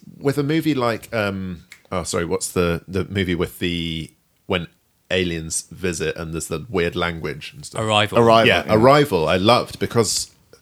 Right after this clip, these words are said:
Speaker 1: to me as well, cinematically, it was doing something different with that whole idea and the idea of them having a sort of different whole concept of time and that sort of thing. It was,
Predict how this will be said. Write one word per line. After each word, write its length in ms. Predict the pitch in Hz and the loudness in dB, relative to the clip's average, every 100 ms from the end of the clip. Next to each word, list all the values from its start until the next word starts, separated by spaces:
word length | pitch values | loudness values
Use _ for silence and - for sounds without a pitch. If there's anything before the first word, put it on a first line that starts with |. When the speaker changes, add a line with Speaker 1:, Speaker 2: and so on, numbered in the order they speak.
| _ | _
Speaker 1:
to 140 | - | -4
me 180 | 113 120 | 0 2
as 160 | 98 - | 2 4
well, 360 | 107 95 90 - - | 4 4 0 -10 -6
cinematically, 600 | - - 117 107 110 - | -2 2 2 2 0 -2
it 60 | 90 | -2
was 100 | - | 0
doing 320 | 113 101 90 | 2 2 2
something 360 | - 92 90 - | -4 -4 -8 -8
different 440 | - 113 - 95 78 | 2 2 2 -4 -4
with 100 | 85 | -4
that 140 | 82 - | -4 0
whole 240 | 90 85 | 0 2
idea 580 | 80 76 92 87 57 - _ _ _ _ _ _ | 0 0 0 0 -2 -8 _ _ _ _ _ _
and 280 | 90 82 78 | -2 -2 -2
the 120 | 85 | 0
idea 280 | 85 82 87 | 0 0 -2
of 160 | 82 - | -2 -4
them 180 | 90 80 | -8 -6
having 280 | 87 85 80 | -6 -6 -6
a 80 | 78 | -8
sort 160 | - 76 | -8 -8
of 60 | |
different 460 | - - - 80 78 _ _ _ _ _ _ _ | -4 -4 -4 -8 -10 _ _ _ _ _ _ _
whole 280 | - 98 82 | -6 -4 -4
concept 480 | - 90 - - - | -4 -4 -4 -6 -8
of 120 | - | -8
time 480 | - 98 90 82 78 | -4 0 0 0 -4
and 100 | 78 | -4
that 160 | 92 | -6
sort 140 | - 85 | -6 -10
of 40 | |
thing. 140 | 82 82 | -10 -8
It 120 | 95 | -4
was, 360 | 95 92 - | -2 -2 -6